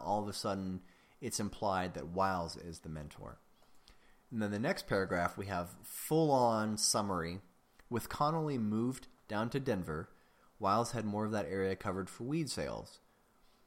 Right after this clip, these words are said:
The trick by making that dumb kid think it was his idea, which was easy since he had just flunked out of school. So now we've got huge amount of exposition, uh, in summary there. So Brian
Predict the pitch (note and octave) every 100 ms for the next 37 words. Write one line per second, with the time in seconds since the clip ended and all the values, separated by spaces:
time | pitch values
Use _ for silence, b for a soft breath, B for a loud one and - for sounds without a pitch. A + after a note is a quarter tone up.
0 | _ _ _ _ - - C3+ B2+ A#2 G#2
1 | G#2 G#2 F2+ F2+ G2 G2 G2 F2+ F#2+ D#2+
2 | D#2+ - A2 A#2+ A#2+ C3 B2+ G#2+ F#2+ E2+
3 | C3 A2+ G#2 G2 F2+ - F#2 F2 F2+ -
4 | F#2+ F2+ E2 D#2+ - - C#3+ - - B
5 | B B - - F#2+ G2+ B2+ A2+ - F#2+
6 | F2+ - - - G3 F3 C3+ B2 A#2 G2+
7 | F2+ G#2 - G#2 G#2 - E2 D#2+ - _
8 | _ _ _ _ _ _ _ G2+ G2 A2
9 | G#2 G2+ - G#2+ F#2 E2 D2 C#2+ C2+ -
10 | _ b b b b b b b b _
11 | - A2+ G2 G2+ G#2 G#2+ A2+ A2+ A#2